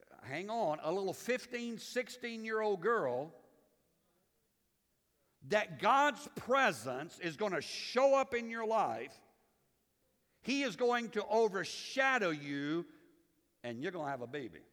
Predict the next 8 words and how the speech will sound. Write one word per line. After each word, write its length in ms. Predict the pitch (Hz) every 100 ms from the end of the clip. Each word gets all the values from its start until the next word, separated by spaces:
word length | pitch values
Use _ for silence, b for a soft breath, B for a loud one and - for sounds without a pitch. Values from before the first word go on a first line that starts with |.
| _ _ _ _ _ _ _ _ _ _ _ -
Now, 100 | 120
that's 200 | 190 -
a 80 | 175
miracle. 560 | 220 240 - - - _ _ _ _ _ _ _ -
I 80 |
don't 200 | 107 113
understand 540 | 110 98 - 147 151
it, 80 | 95